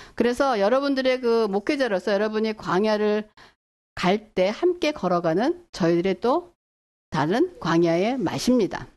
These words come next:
그래서 광야가 필수 요건이 될 수밖에 없는 이유는 김 목사님이, 어,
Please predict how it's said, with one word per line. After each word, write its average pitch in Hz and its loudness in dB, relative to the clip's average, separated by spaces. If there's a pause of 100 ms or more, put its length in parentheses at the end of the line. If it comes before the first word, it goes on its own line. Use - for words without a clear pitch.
(1160)
그래서 247 0
광야가 220 0
필수 370 -2
요건이 294 -2
될 240 0
수밖에 262 -4
없는 233 0
이유는 202 0 (460)
김 262 2
목사님이, 269 -2
어, 185 2